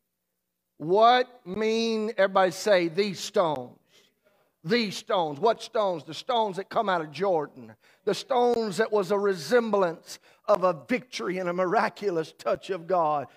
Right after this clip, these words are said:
"What meaneth these stones? Then ye shall say, then shall ye say, 'Let your children know, saying, Israel came over this Jordan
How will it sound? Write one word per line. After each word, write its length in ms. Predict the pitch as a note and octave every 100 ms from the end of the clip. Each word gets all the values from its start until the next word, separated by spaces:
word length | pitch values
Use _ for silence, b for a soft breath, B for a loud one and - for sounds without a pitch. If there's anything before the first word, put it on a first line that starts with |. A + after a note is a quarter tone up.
| b
"What 480 | - A3+ B3 C4+ C4+
meaneth 540 | A#3+ B3 A#3+ A3+ G#3 - D3
these 320 | B3 A#3 G3 -
stones? 960 | - G#3 F3 D3+ C3 B2 A2+ - - _ _ -
Then 600 | C3+ C#4 F4 B3+ C#3 A#2 _ _ _ _
ye 240 | D#3+ F3+
shall 340 | D3+ - E3+ B2
say, 600 | - - E3 C#3 A#2+ A#2+ _ _ _ _ _ _ _ _ _ _
then 480 | D#3+ D#4+ C#4+ F#3+ C#3 - _ _
shall 360 | - G#3+ D#3+ D#3
ye 260 | C#3+ C#3+
say, 540 | B2+ - - C#3 B2 - _ _ _ _ _ -
'Let 280 | D#3+ G#3 G3
your 120 | F#3
children 480 | - A3 G#3+ G3 F#3+
know, 200 | F#3+ F3
saying, 520 | - G3+ F3 D#3 D3 _ _ -
Israel 600 | A#3 B3 E3+ G3+ F#3 F3
came 500 | - A#3+ A3+ A#3 G#3+
over 720 | A3+ B3 C#4 B3+ C4 C4 A#3+
this 560 | E3+ G#3 A3+ A#3 G3 - _ _ _ -
Jordan 720 | C#3+ G#3 G#3+ G#3 F#3+ F#3+ F#3